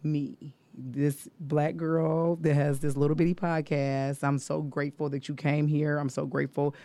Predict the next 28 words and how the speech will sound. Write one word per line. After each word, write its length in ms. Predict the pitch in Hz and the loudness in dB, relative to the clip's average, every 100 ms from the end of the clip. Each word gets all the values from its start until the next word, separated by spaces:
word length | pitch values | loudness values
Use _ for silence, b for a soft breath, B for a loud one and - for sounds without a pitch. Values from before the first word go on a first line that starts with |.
| B | B
that 160 | - - | -8 -6
you 40 | |
carved 360 | 139 131 131 135 | -2 -2 0 0
out 200 | 135 - | 0 0
time 360 | - 135 135 | -2 0 0
out 100 | 135 | -2
of 60 | 139 | -4
your 140 | 135 | -4
busy 300 | 127 135 139 | -2 -2 -2
schedule 440 | 135 - 139 135 139 | -4 0 0 2 -2
coming 260 | - 143 | 0 0
here 140 | 135 139 | 0 0
to 120 | 147 | -2
Detroit 460 | 139 - 135 139 - b b - | -4 -2 0 0 -4 b b -4
to 180 | 151 135 | -2 -2
stop 360 | - 143 - | -2 -2 0
in 400 | 143 139 135 135 | -2 0 0 -2
and 420 | - 139 131 131 | 0 0 2 0
speak 300 | - 151 147 | -2 -2 0
with 160 | 143 135 | 0 0
me 160 | 135 131 | 0 2
on 180 | 131 | 2
my 120 | 127 127 | 0 0
podcast. 600 | 123 120 123 123 131 131 | -2 -2 -2 -2 -4 -4
I'm 220 | 120 123 | -2 -2
forever 380 | - 151 127 127 | -2 0 2 0
grateful. 560 | 127 123 - - 147 B B B B | -2 -4 -4 -6 -6 B B B B
Um, 520 | 160 160 147 147 143 | 0 2 0 0 -2